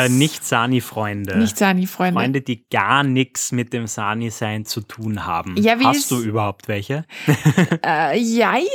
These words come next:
Speaker 1: ja, hab ich. Also, ähm, es, es werden immer weniger tatsächlich.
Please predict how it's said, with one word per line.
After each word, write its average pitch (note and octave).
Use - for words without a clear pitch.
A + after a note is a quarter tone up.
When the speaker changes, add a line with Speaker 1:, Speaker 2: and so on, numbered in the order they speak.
Speaker 1:
ja, A#3
hab A3+
ich. G4
Also, A3+
ähm, G3+
es, G#3+
es G#3
werden A3
immer B3+
weniger A3+
tatsächlich. F#3+